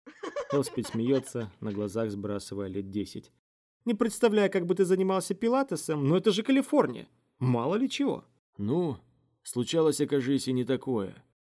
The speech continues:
Словно признавая, что в этом есть доля истины, Элспет спрашивает. "Так ты у нас щас художник, угу?" "Говорят". Щурясь, она поднимает бокал к губам и отпивает. "Ой, да, читала за тебя в Scotland on Sunday. Все эти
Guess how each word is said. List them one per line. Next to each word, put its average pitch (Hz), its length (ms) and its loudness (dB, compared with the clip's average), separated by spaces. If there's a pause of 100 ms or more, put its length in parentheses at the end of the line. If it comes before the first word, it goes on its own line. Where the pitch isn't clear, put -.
(260)
Словно 139 440 0
признавая, 120 560 0
что - 160 -10
в 101 80 -4
этом 104 200 -4
есть 98 200 -6
доля 101 220 -2
истины, 127 560 -4 (260)
Элспет 120 400 -6
спрашивает. - 680 -8 (480)
"Так - 220 -6
ты 233 100 -2
у 220 80 4
нас 214 160 4
щас - 220 -4
художник, 247 540 0
угу?" 202 280 0 (480)
"Говорят". 117 760 0 (460)
Щурясь, 147 640 0
она 127 180 0
поднимает 107 460 -2
бокал 104 340 -4
к 104 40 -10
губам 104 400 -4 (160)
и 117 60 -6
отпивает. 107 580 -4 (220)
"Ой, 139 200 0
да, 113 300 -4 (160)
читала 135 420 2
за 127 100 -2
тебя 127 280 2
в - 100 -8
Scotland 131 400 -2
on 135 120 -4
Sunday. 123 460 -6 (200)
Все - 220 -2
эти 143 280 -2